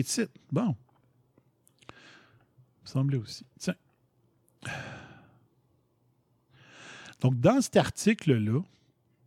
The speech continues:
New York Times, « Up to ninety percent who've tested covid positive, wrongly diagnosed, truth a whole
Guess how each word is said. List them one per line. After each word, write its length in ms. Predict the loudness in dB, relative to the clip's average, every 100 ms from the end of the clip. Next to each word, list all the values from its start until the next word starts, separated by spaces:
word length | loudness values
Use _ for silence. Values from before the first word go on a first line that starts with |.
| _ _ _ _ _ _ _ _ _ _ _ -20 _ -16 -16 -20 -20 _ _ _ _ _ _ _ _ _ _ _ 4
New 80 | 6
York 160 | 6 4
Times, « 280 | 6 6 6
Up 140 | 4
to 120 | 4 4
ninety 240 | 6 6
percent 440 | 6 4 6 4
who've 240 | 6 4 4
tested 440 | 2 4 2 2
covid 320 | 6 8 6
positive, 680 | 4 4 4 4 4 6 6
wrongly 340 | 8 8 6
diagnosed, 840 | 6 6 6 6 6 8 6 6 2
truth 420 | 4 6 6 6
a 140 | 8 8
whole 280 | 8 6